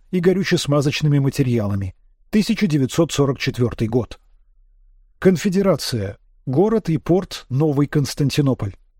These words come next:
Летит. Да не, опять засветка. А я говорю, летит. Курс, высота, скорость, ну летит же.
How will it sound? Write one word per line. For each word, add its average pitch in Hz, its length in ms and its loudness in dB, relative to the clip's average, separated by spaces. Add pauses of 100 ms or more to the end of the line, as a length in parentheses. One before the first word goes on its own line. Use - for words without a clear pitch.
(1800)
Летит. 175 580 0 (600)
Да 180 140 4
не, 208 200 4
опять 151 480 2
засветка. 147 640 0 (1800)
А 156 140 4
я 175 220 4
говорю, 240 320 2
летит. 202 640 -2 (260)
Курс, 240 500 -2
высота, 190 560 0
скорость, 226 560 0
ну 185 140 2
летит 285 380 0
же. 120 280 -4